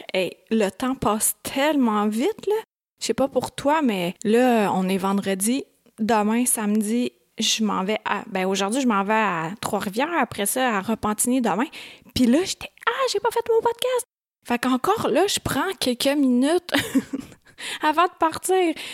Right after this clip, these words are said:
Puis désolée pour la semaine dernière, c'est que,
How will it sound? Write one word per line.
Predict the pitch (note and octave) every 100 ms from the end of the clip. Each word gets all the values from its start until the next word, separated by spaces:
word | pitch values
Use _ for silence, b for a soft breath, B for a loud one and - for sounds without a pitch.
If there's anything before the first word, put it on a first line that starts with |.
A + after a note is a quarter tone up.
| C#4 -
Puis | C4+
désolée | B3 C4 A#3+ D#4
pour | E4 C4
la | A#3
semaine | A#3 B3
dernière, | A#3+ A3 A#3 B3+ D4+
c'est | - A#3
que, | G#3 G3